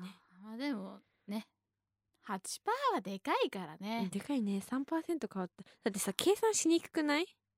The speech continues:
Speaker 2: うん。確かに。
Speaker 1: そう、だって今までだったら、お金プラス二十分の一したの足せばよかったじゃん？
Speaker 2: うん。
Speaker 1: 十パーだったら十分の一じゃん？八パーって十二点五分の一なんだよ。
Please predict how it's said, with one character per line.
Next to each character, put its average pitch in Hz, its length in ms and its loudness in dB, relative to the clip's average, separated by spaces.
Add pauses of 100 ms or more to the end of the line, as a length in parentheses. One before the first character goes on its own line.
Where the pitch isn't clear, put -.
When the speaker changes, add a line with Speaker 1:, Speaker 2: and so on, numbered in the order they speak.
(280)
Speaker 2:
う 214 60 -2
ん。 185 300 -2 (340)
確 226 180 -4
か 170 100 -2
に。 - 140 -12 (320)
Speaker 1:
そ - 180 -2
う、 - 40 2
だ 247 80 2
っ - 20 -4
て - 160 2
今 277 220 4
ま 370 160 4
で 359 100 0
だ 262 80 0
っ 240 40 0 (120)
た 214 100 2
ら、 233 380 4 (720)
お 233 80 0
金 277 260 2
プ 294 160 0
ラ 233 140 2
ス 214 460 0
二 233 180 6
十 294 160 6
分 269 180 2
の 262 100 4
一 247 200 -2
し - 40 -2
た 214 100 -2
の 180 120 0
足 - 180 -8
せ 214 60 0
ば 185 100 -2
よ 175 80 -2
か - 120 -16
っ - 60 -20
た - 80 -10
じ 180 100 -8
ゃ 202 60 -2
ん？ 247 160 -8
Speaker 2:
う 202 40 -10
ん。 180 320 -10
Speaker 1:
十 226 180 6
パ - 160 -2
ー 427 40 6
だ 302 60 6
っ 233 40 2
た 180 120 -4
ら 175 60 -2
十 190 180 2
分 190 160 -2
の 185 80 -2
一 - 160 -6
じ 160 80 -2
ゃ 175 60 -2
ん？ 208 60 -10 (220)
八 - 220 2
パ 415 140 6
ー 285 40 6
っ - 40 -4 (120)
て 190 260 4 (680)
十 277 180 8
二 320 180 6
点 190 140 2
五 180 140 2
分 196 160 2
の 190 80 4
一 190 180 -2
な 170 80 0
ん 151 60 -4
だ 151 80 -2
よ。 165 180 -2